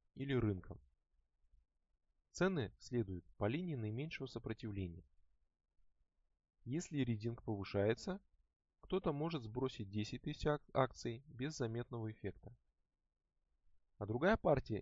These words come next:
из двадцати тысяч акций остановит цену,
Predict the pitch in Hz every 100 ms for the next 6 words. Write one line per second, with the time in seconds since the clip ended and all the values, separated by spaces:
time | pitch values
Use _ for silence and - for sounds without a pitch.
0 | - 101 113 117 - 120 - 101 95 -
1 | 95 - - 107 - _ - 107 - 175
2 | 151 120 113 - 104 95